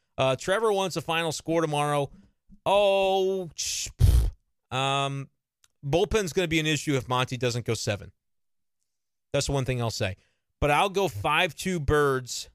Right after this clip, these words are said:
Um, man, I don't feel confident in that. It's gonna be lower scoring than that even. Four two Birds. It's, Cardinals can get this win, but I think it's low scoring. Uh, I think you get a seven inning outing from Jordan Montgomery. That's what I think is gonna happen.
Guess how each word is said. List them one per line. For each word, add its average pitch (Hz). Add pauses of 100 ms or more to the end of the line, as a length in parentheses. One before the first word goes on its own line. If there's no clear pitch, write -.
(520)
Um, 123 (480)
man, 160
I 156
don't 170
feel 156
confident 139
in 120
that. 110
It's 151
gonna 220
be 208
lower 156
scoring 135
than 117
that 113
even. 92
Four 190
two 214
Birds. 175 (320)
It's, 151 (140)
Cardinals 208
can 185
get 170
this 160
win, 143 (380)
but 135
I 135
think 175
it's 170
low 156
scoring. 139 (520)
Uh, 117
I 135
think 160
you 170
get 151
a 139
seven 156
inning 143
outing 123
from 123
Jordan 117
Montgomery. 104 (640)
That's 127
what 131
I 117
think 120
is -
gonna 113
happen. 101